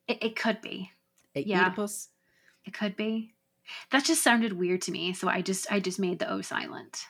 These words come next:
Speaker 2: Okay. Oedip-, Oedipus.
Speaker 1: You know, maybe if, if our listeners,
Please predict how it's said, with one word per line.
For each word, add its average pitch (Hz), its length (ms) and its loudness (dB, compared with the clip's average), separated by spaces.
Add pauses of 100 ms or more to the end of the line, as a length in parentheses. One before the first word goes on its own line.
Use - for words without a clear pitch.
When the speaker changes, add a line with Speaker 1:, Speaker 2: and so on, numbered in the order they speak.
(140)
Speaker 2:
Okay. 160 260 -2 (480)
Oedip-, 220 260 0
Oedipus. - 580 0 (260)
Speaker 1:
You 311 100 12
know, 320 120 12
maybe 311 300 12
if, 262 240 10
if 254 100 4
our 262 100 10
listeners, 247 640 4